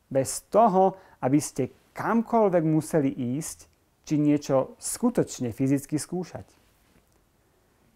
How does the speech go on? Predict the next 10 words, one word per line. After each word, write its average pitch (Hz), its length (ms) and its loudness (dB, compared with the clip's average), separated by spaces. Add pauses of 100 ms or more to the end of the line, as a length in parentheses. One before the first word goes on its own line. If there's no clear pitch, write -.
(100)
Automaticky 147 1120 2 (240)
sa - 160 -2
vám 135 300 2
virtuálne 156 580 2
šaty 139 320 -4
prispôsobia 127 880 -4
telu, 127 400 -2 (720)
čím 156 240 0
sa 135 160 2
v - 80 -12